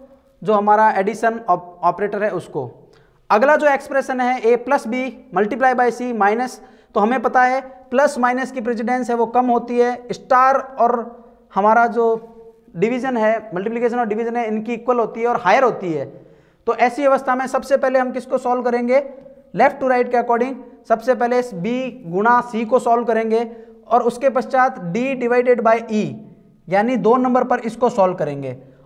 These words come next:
और फिर इनके जो आंसर है उसके बाद में A plus B है, तो प्लस और माइनस के अंदर किसको सॉल्व करेंगे?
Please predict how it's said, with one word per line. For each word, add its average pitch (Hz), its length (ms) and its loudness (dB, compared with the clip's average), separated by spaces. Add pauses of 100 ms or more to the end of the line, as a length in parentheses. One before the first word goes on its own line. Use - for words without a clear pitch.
और 220 160 4
फिर 294 200 -2
इनके 254 340 2
जो 254 100 2
आंसर 240 340 2
है 254 160 0 (100)
उसके 226 240 -2
बाद 226 240 2
में 247 140 -4 (120)
A 233 200 4
plus 254 280 0
B 247 240 -2
है, 240 180 0 (640)
तो 226 80 0
प्लस 254 340 2
और 233 140 4
माइनस 240 340 0
के 269 100 -4
अंदर 254 180 -2
किसको 262 280 -6
सॉल्व 262 220 0
करेंगे? 180 400 -4